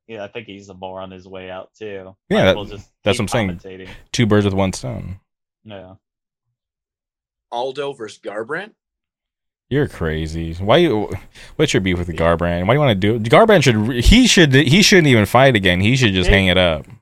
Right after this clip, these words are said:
Speaker 1: I know this is random. Did you see that video of him, like, doing the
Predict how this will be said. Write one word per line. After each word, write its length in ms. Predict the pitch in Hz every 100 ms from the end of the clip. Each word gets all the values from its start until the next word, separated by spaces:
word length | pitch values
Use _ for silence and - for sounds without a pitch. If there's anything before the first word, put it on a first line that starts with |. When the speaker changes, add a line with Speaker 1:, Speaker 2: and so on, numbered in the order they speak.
| _
Speaker 1:
I 80 | 147
know 140 | 185
this 160 | 185 170
is 120 | 135
random. 280 | 120 147 147
Did 160 | 139 139
you 60 |
see 160 | - 156
that 320 | 156 151 123 _ _ _
video 460 | 117 127 147 151 151
of 100 | 143
him, 320 | 147 151 143
like, 240 | 123 120 127
doing 240 | 127 120
the 540 | 113 110 107 107 104